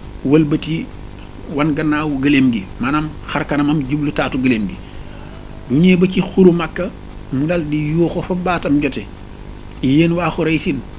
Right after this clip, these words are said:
yéen waa Xuraysin, génn leen, lu ngeen gaaw, gaaw, gaaw, perte ngeen seen alal ya. Muhammad ak i saxaabaam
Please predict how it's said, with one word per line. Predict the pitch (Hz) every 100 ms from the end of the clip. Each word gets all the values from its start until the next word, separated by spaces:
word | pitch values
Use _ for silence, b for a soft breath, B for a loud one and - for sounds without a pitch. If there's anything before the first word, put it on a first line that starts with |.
| -
yéen | 131 139 156
waa | 175
Xuraysin, | - 160 156 156 131
génn | 131 165 175
leen, | 170 185 - B B B - -
lu | 135 156
ngeen | 165 170 151 147
gaaw, | 170 160 139 131
gaaw, | 175 151 127
gaaw, | 160 131 - - - - -
perte | 170 151 -
ngeen | 156 151
seen | 170 147
alal | 135 117
ya. | 95 -
Muhammad | 120 127 160 160
ak | 156
i | 156
saxaabaam | - - 160 160 165